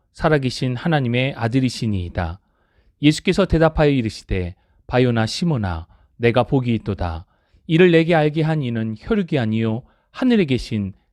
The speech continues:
내 아버지이시니라. 또 내가 내게 이르노니 너는 베드로라. 내가 이 반석 위에 내 교회를 세우리니 음부의 권세가 이기지 못하리라. 내가 천국 열쇠를 내게 주리니 내가 땅에서 무엇이든지 매면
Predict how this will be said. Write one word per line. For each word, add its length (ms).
내 260
아버지이시니라. 1120
또 100
내가 240
내게 260
이르노니 600
너는 240
베드로라. 720
내가 200
이 140
반석 380
위에 320
내 180
교회를 480
세우리니 680
음부의 360
권세가 640
이기지 360
못하리라. 680
내가 240
천국 400
열쇠를 760
내게 240
주리니 580
내가 240
땅에서 400
무엇이든지 640
매면 480